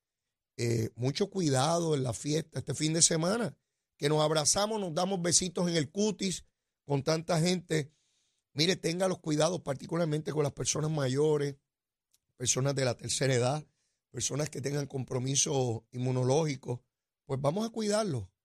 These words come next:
vamos a, a tener mucho cuidado, eh, con ellos. Yo tengo, yo tengo un party de Nochebuena en casa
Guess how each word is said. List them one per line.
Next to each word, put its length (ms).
vamos 520
a, 40
a 60
tener 220
mucho 260
cuidado, 560
eh, 260
con 180
ellos. 220
Yo 100
tengo, 460
yo 140
tengo 200
un 140
party 380
de 120
Nochebuena 580
en 120
casa 560